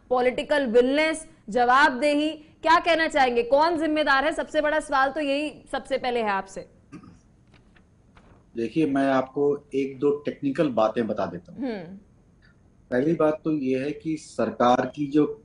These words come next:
Speaker 2: contractor driven policies हैं,
Speaker 1: हम्म।
Speaker 2: हम्म,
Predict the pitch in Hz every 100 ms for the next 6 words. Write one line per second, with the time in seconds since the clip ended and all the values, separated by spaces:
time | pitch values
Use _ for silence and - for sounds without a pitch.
0 | - 107 110 - 135 - 156 147 120 123
1 | 131 135 120 110 117 113 151 127 92 92
2 | - - 254 208 185 170 202 - 208 180